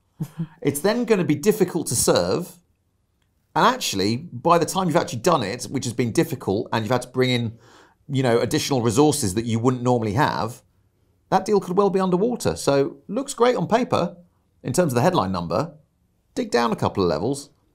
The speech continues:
Speaker 2: and not necessarily a great deal. So right at the beginning of that, agreeing
Speaker 1: Yeah.
Speaker 2: what products and services we will sell based on what the demands are from the market as a whole, which is research that would be conducted by marketing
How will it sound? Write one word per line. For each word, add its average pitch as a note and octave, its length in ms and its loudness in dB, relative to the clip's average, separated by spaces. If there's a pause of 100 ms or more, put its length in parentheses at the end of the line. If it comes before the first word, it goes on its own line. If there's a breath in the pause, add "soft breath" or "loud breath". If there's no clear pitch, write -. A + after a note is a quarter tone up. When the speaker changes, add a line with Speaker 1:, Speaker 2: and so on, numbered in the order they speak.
(180)
Speaker 2:
and E3 140 0
not F#3+ 140 -2
necessarily F3 420 0
a - 100 -4
great G3 140 0
deal. G3 160 0
So - 240 0 (360 loud breath)
right G3+ 440 2
at F3 40 -2
the F3+ 60 4 (120)
beginning A#3+ 300 4
of F#2 120 0
that, F#2+ 220 2
agreeing C#3 960 2 (680)
Speaker 1:
Yeah. D#3 200 -6
Speaker 2:
what C3 360 2
products F3+ 420 2
and D3+ 100 0
services C#3+ 720 2
we A#2+ 420 0
will C3+ 320 6
sell D3+ 640 2 (440 soft breath)
based B2+ 280 2
on A2+ 220 0
what D#3+ 220 0
the C3+ 60 -4 (120)
demands F3+ 540 2
are E2+ 280 0
from C#3+ 360 0
the B2 80 0
market C#3 600 2
as A2 180 2
a G2 40 -2 (100)
whole, A2 260 2
which B2+ 200 -4
is C3 160 -2 (240 soft breath)
research E3 440 2
that B2 140 0
would F3 180 4
be D3 100 2
conducted - 580 -2 (320 soft breath)
by A2+ 200 2
marketing G2+ 600 -2